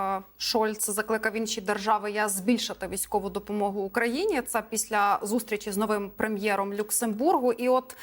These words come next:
е, фраза і цифра, яку він озвучив, то, е, лише на цей рік Німеччина заклала вісім мільярдів євро на постачання зброї Україні і військового обладнання. Це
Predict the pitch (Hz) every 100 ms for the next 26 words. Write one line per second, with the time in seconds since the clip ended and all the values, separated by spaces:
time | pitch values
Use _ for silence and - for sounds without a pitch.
0 | - - - - 240 233 233 - 269 262
1 | 269 240 233 226 233 233 - - - 269
2 | 240 233 226 247 240 233 214 277 349 285
3 | 233 - - 240 240 240 226 - 226 226
4 | 220 247 269 269 262 - 277 262 269 330
5 | - 254 240 233 247 - 220 220 214 220
6 | 233 233 208 220 247 254 226 233 220 233
7 | 226 220 208 202 226 190 196 190 185 -
8 | - 208 226 202 202 196 - 208 202 208
9 | 214 - 220 214 302 277 240 247 - -
10 | - 233 262 - 262 220 220 226 269 277
11 | 240 214 220 247 254